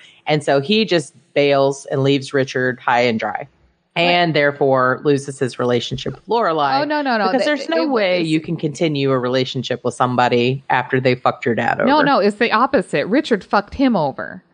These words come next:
Speaker 2: Richard
Speaker 1: Well, I think that, well,
Speaker 2: went back
Speaker 1: I think
Speaker 2: to
Speaker 1: it was
Speaker 2: business
Speaker 1: a,
Speaker 2: with his
Speaker 1: I was gonna
Speaker 2: dad.
Speaker 1: double cro-, I think he got double crossed is what happened.
Speaker 2: Yeah, but
Speaker 1: I think he
Speaker 2: Richard,
Speaker 1: was going
Speaker 2: Richard
Speaker 1: to
Speaker 2: did
Speaker 1: do
Speaker 2: the
Speaker 1: it and then
Speaker 2: No,
Speaker 1: didn't, you know,
Speaker 2: Richard
Speaker 1: yeah.
Speaker 2: actually did the double crossing.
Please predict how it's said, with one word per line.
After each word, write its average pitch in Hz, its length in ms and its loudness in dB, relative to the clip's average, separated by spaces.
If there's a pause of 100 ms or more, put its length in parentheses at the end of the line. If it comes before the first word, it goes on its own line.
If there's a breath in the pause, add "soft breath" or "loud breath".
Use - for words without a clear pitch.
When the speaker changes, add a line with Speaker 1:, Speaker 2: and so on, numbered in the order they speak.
(560)
Speaker 2:
Richard 220 480 2
Speaker 1:
Well, 214 180 2
I 226 80 4
think 339 220 0
that, 233 160 -2
well, 247 80 2
Speaker 2:
went 240 180 0
back 226 140 0
Speaker 1:
I - 20 -8
think 320 120 -6
Speaker 2:
to 277 60 0
Speaker 1:
it 220 40 -4
was 240 180 -2
Speaker 2:
business 160 240 0
Speaker 1:
a, - 20 -4
Speaker 2:
with 214 160 0
his 165 80 -2
Speaker 1:
I 214 100 0
was 240 80 0
gonna 190 100 0
Speaker 2:
dad. 180 220 0
Speaker 1:
double 190 200 0
cro-, 175 320 0
I 196 80 0
think 240 220 0
he 226 80 2
got 147 180 0
double 127 220 -2
crossed 120 440 -4
is 120 140 -8
what 120 100 -4
happened. - 340 -6
Speaker 2:
Yeah, 185 200 0
but 208 140 -2
Speaker 1:
I 214 60 -2
think 247 160 -2
he 302 80 0
Speaker 2:
Richard, 190 220 -2
Speaker 1:
was 254 100 0
going - 20 -4
Speaker 2:
Richard 254 160 0
Speaker 1:
to 165 60 -2
Speaker 2:
did 190 160 0
Speaker 1:
do 160 80 0
Speaker 2:
the 170 140 2
Speaker 1:
it 151 280 0
and 135 180 -6
then 131 340 0
Speaker 2:
No, - 0 -
Speaker 1:
didn't, 196 540 0
you 202 60 -4
know, 247 80 2
Speaker 2:
Richard 285 200 0
Speaker 1:
yeah. 165 80 -2
Speaker 2:
actually 190 420 0
did 180 220 0
the 160 100 -2
double 160 300 -2
crossing. 170 760 -4